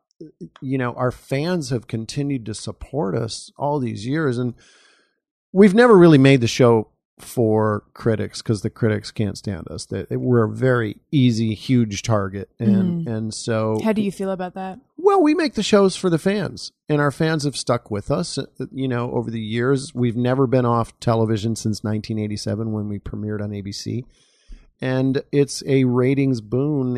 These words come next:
Speaker 1: in, um, in television as far as syndication for Nickelodeon. It's, um, it's got incredible, um, numbers, and now it's the biggest show for Netflix. We've set every record for them that you can possibly set.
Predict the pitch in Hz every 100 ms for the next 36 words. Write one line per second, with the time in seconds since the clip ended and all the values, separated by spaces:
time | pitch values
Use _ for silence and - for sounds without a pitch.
0 | - 120 120 117 117 110 _ _ _ _
1 | _ _ 123 123 123 123 123 - 131 131
2 | 131 127 151 131 135 123 110 127 120 117
3 | - 127 117 127 139 - 127 113 - 117
4 | 113 113 - 127 123 120 120 147 104 -
5 | - 120 110 - - 120 120 117 113 110
6 | _ _ _ _ 143 127 - - - _
7 | 127 120 - - 120 113 - - 127 127
8 | 120 123 117 123 _ - 117 120 120 120
9 | 123 117 135 - 98 104 123 123 127 143
10 | 131 - 117 123 127 - 123 120 117 -
11 | _ _ 135 147 127 135 - 110 - 113
12 | 113 - 110 113 117 120 113 110 117 98
13 | - 110 123 113 98 104 110 - 98 -
14 | 95 101 98 104